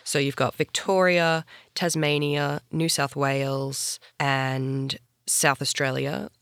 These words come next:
all who have specific legislative provisions that dictate that a defendant's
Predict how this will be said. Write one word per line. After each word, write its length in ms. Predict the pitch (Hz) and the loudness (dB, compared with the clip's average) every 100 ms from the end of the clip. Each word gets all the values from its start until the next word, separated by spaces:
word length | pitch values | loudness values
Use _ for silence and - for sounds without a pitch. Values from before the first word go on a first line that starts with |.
| - | 4
all 500 | 170 170 170 170 165 | 6 8 6 4 2
who 160 | 170 | 0
have 640 | 143 147 131 147 208 - - _ _ | 2 2 2 2 -4 -10 -18 _ _
specific 1040 | - - 202 - - - 247 240 226 - - _ _ - | -6 -4 -2 0 0 0 2 4 2 0 -16 _ _ -2
legislative 640 | 165 165 180 - 165 165 | 2 2 2 0 0 -2
provisions 840 | - 143 147 143 135 175 202 - - | -2 0 0 0 -2 -2 -6 -8 -6
that 220 | 151 - - | -4 -2 0
dictate 720 | 165 - - - 208 - - _ | -2 -2 -4 -2 -4 -6 -10 _
that 260 | 143 131 - | -2 -2 -2
a 100 | 147 | -2
defendant's 800 | 147 - 165 170 170 - - | -2 0 0 2 0 -2 -8